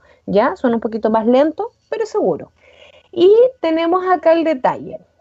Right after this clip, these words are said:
Para Leo, le cuesta adaptar su comportamiento a las circunstancias, Tauro se lo define como la corriente principal del grupo,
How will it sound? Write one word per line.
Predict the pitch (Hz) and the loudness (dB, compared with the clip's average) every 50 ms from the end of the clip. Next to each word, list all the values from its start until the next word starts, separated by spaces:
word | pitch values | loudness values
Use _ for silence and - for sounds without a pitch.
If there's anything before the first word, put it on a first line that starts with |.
| _ _ - | _ _ -4
Para | - 220 233 254 254 | -2 0 2 2 2
Leo, | 294 349 403 359 285 254 294 392 - _ | 2 2 2 2 2 0 0 -2 -6 _
le | - 233 214 214 | -6 -4 -2 0
cuesta | 240 285 277 - - 330 | 0 0 -2 0 0 0
adaptar | 320 311 285 247 - - - 277 269 | 0 0 -2 -4 -6 -8 -8 -8 -8
su | - - 302 | -8 -10 -6
comportamiento | 294 277 254 - 240 240 - 220 208 214 214 226 220 233 | -6 -4 -4 -4 -6 -4 -2 -2 -2 -2 -4 -6 -6 -6
a | 226 | -6
las | 226 220 208 - | -6 -6 -8 -6
circunstancias, | - 214 185 - - - 202 196 - - - 78 78 - - 240 330 427 _ _ - - _ _ _ _ _ _ | -6 -6 -6 -6 -6 -8 -8 -8 -8 -10 -10 -10 -10 -8 -4 -4 -4 -6 _ _ -20 -20 _ _ _ _ _ _
Tauro | - 208 214 214 226 226 226 247 254 254 269 262 311 339 349 | -2 0 2 2 4 4 2 2 2 2 0 0 0 0 0
se | - - - 254 220 | -4 -6 -2 -2 2
lo | 220 208 202 | 2 2 2
define | 196 196 185 - - 247 247 262 269 | 2 -2 -4 -4 -4 -2 0 0 -2
como | 262 - 233 226 233 220 - | 0 -2 -2 -2 -2 -4 -4
la | - 214 214 208 214 | -2 0 0 0 2
corriente | 220 208 214 247 277 302 311 - 339 | 0 -2 0 0 -2 -2 -2 -4 -4
principal | 320 294 277 262 - 262 247 - 226 233 214 | -2 -2 -2 -2 -2 -4 -2 0 0 0 0
del | 226 226 208 | -2 -4 -2
grupo, | 220 208 190 - - 180 247 - | 0 0 0 2 0 -2 -2 -2